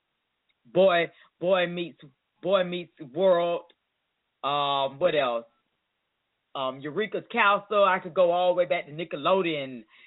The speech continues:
Sesame Street. Oh, man. Those were the days. I, I could just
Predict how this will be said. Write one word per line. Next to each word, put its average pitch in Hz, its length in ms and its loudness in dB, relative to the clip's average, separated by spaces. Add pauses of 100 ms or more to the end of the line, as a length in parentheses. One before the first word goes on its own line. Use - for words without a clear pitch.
(220)
Sesame 196 440 0 (140)
Street. 170 380 -4 (100)
Oh, 196 340 6
man. 165 400 -2 (360)
Those 277 340 2
were 160 160 0
the 127 80 -2
days. 139 480 0 (260)
I, 160 180 -4 (160)
I - 40 -4
could 151 160 -12
just 151 160 -6